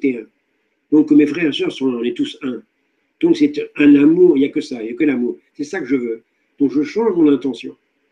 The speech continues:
Ça, c'est la deuxième clé du royaume. Et là, comment je le fais ? Avec les deux autres clés suivantes. La,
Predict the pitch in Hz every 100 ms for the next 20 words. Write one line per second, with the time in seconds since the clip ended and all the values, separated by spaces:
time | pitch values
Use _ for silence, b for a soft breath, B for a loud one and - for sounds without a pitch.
0 | _ _ _ _ _ _ _ _ _ _
1 | _ _ _ _ _ _ _ - 143 127
2 | 117 131 185 156 135 135 120 107 104 104
3 | - _ _ _ _ _ 156 143 - -
4 | 165 156 127 123 120 110 _ - 123 131
5 | 127 165 151 147 139 - 120 175 170 _
6 | _ _ _ _ - 131